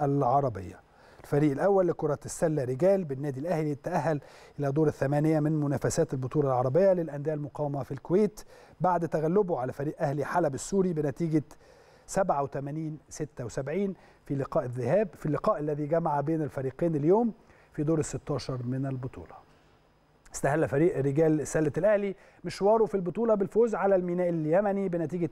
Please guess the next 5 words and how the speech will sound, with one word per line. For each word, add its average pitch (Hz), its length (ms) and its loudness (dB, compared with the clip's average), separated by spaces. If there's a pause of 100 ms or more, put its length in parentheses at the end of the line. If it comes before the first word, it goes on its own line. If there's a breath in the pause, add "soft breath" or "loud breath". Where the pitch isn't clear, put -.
(120)
مية 196 380 2
اتنين 196 200 -2
وتلاتين 180 600 -2 (460 soft breath)
تلاتة 147 460 0
وخمسين، 170 800 0